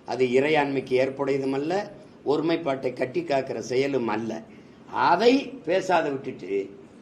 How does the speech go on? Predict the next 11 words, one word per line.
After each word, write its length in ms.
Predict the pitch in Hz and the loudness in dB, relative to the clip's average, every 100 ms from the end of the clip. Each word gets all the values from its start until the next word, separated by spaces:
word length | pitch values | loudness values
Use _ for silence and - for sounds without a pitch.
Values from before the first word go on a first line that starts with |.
| - | -2
ஒரே 320 | 143 175 175 | 0 4 2
நாடுங்கும்போது 680 | 151 147 160 160 151 143 147 | 2 0 0 0 0 -2 2
ஏற்றீங்க, 520 | 123 113 104 107 135 | 0 0 -4 -4 -2
ஒரே 280 | 120 143 151 | 0 2 2
ரேஷன் 460 | 135 151 156 147 135 | 2 0 -2 -4 0
கார்டுங்கும்போது 500 | 127 139 135 139 127 | 0 0 -4 -4 -4
ஏற்றீங்க, 420 | 107 107 101 104 - | -6 -6 -8 -6 -6
ஒரே 320 | 123 139 151 139 | -4 -2 0 2
வரிங்கும்போது 540 | 135 143 151 151 156 | 2 4 2 0 0
பேசாம 400 | 123 117 120 107 | -4 -2 -2 -2
இருந்தீங்க, 500 | 92 95 95 120 139 | -2 -4 -2 -2 -2